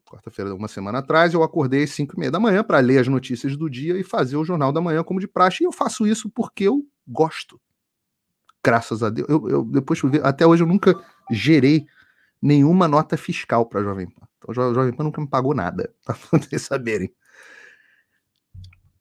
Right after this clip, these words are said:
Eu, eu, eu faço porque eu gosto. Eu faço porque eu acho que existe uma mensagem que precisa ser passada pro Brasil, que outras pessoas talvez não passem da mesma forma que eu.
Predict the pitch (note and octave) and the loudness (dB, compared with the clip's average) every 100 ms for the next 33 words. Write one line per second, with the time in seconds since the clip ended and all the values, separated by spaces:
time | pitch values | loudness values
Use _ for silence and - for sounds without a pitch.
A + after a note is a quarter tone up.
0 | _ - F#3 - G3 G3 D4 - - - | _ -8 -6 0 0 0 -2 0 -2 0
1 | D#4 F3+ F#3 - _ _ _ _ _ _ | 4 6 4 0 _ _ _ _ _ _
2 | C3+ C3+ E3+ - F#3+ - - G#3+ - F#3+ | 0 2 2 2 -4 -4 0 2 6 6
3 | A3+ F#3+ C#3 D3 - A#3 - E3+ C3+ E3 | 6 4 4 2 -2 -6 0 0 2 0
4 | F3 E3 D#3+ C3+ - E3 D#3 D#3+ - E3+ | 2 2 4 2 2 2 2 -4 -4 -4
5 | - D3+ E3+ E3 - A#3 - D#3+ E3 E3 | -4 -8 -6 -8 -8 -10 -4 -4 -4 -4
6 | E3+ E3 D3 F3+ A3+ F3 G#3 G3 - F3 | 2 2 2 2 4 4 4 -2 -2 -2
7 | - D3+ E3+ F3+ - _ _ F#3+ C#3+ D#3 | -2 -2 -2 -2 -10 _ _ 2 4 4
8 | F3+ E3+ D3+ D3+ E3 D3+ C#3+ D#3+ D#3 - | 4 2 0 0 -4 -2 -2 -2 -4 -6
9 | C#3+ D3+ D3+ C#3+ A#2+ | -6 -6 -2 0 0